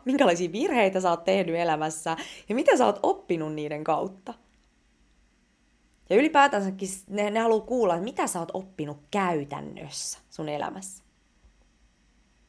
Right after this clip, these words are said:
Sit taas, jos sulla on esimerkiksi numero kakkonen sun profiilissa,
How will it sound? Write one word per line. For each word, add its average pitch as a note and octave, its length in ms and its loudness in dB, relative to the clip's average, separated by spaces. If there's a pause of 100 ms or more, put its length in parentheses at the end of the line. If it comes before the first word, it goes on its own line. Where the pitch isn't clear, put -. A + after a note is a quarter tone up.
(160)
Sit C#4 140 -2
taas, A#3+ 160 4
jos F#3+ 120 -4
sulla F3+ 140 2
on E3+ 40 4
esimerkiksi E3 300 -4
numero D3 260 -2
kakkonen C4+ 460 -4
sun C4+ 100 -4
profiilissa, A3+ 680 -4